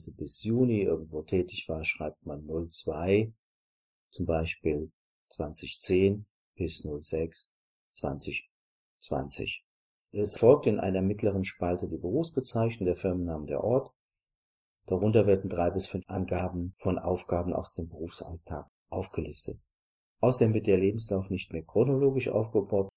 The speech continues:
es wird nach amerikanischen Musterverfahren, also umgekehrt chronologisch. Die Gliederung im Lebenslauf beginnt mit der Berufserfahrung beziehungsweise Berufstätigkeit. Die zeitlich aktuellste Stelle kommt nach oben. Ähnlich wird bei den anderen Rubriken verfahren.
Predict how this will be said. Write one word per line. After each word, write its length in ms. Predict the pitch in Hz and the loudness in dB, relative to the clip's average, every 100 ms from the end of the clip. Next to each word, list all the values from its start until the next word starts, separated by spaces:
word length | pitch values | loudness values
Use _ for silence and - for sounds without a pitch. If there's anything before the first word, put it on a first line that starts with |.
| _ | _
es 160 | - 104 | -6 0
wird 140 | 104 | 0
nach 120 | 95 95 | 0 -2
amerikanischen 800 | 95 92 90 85 87 87 85 | -2 -4 -2 -4 -2 -4 -4
Musterverfahren, 1000 | 85 98 - 95 95 - 82 82 90 98 - _ | -4 -4 -4 -4 -6 -4 -4 -2 -2 -2 -6 _
also 300 | 95 95 98 107 | -4 -4 -2 2
umgekehrt 520 | 98 95 - 82 - | 2 0 -2 -2 -2
chronologisch. 720 | 80 78 73 71 73 69 - _ _ - | -6 -6 -4 -4 -6 -10 -14 _ _ -10
Die 80 | 98 | -2
Gliederung 540 | 123 156 139 139 120 | 2 6 6 4 4
im 100 | 101 | 2
Lebenslauf 640 | 104 107 101 - 98 98 | 0 0 -2 0 0 0
beginnt 360 | - - 98 - | -6 -4 -6 -4
mit 140 | 92 | -6
der 80 | 85 | -4
Berufserfahrung 880 | - 78 98 - 101 95 95 87 90 | -4 -6 -6 -2 -4 -2 -4 -2 -4
beziehungsweise 720 | 85 - 82 82 - 65 - | -6 -8 -10 -10 -8 -8 -8
Berufstätigkeit. 1040 | - 113 147 - 127 123 117 - 104 107 107 _ _ _ - | -6 -2 -2 2 0 2 -4 -2 0 0 -4 _ _ _ -8
Die 60 | 95 | -4
zeitlich 600 | - 92 95 95 - - | 0 0 0 -4 -6 -8
aktuellste 560 | 92 - 90 87 - 85 | -12 0 2 2 -2 -8
Stelle 280 | - 85 82 | -4 -2 -2
kommt 320 | - 76 - | -6 -12 -8
nach 160 | 80 - | -10 -8
oben. 440 | 85 107 127 151 151 _ _ _ _ - | 0 0 0 -4 -10 _ _ _ _ 2
Ähnlich 420 | 107 117 113 95 | 4 4 2 2
wird 220 | 95 95 | 2 2
bei 120 | 90 | 0
den 160 | 92 85 | 0 -2
anderen 440 | 92 90 90 85 | -2 -4 -4 -4
Rubriken 480 | 80 - 85 82 - | -8 -2 -2 0 -6
verfahren. 640 | - 80 71 64 65 65 | -6 -6 -4 -4 -4 -8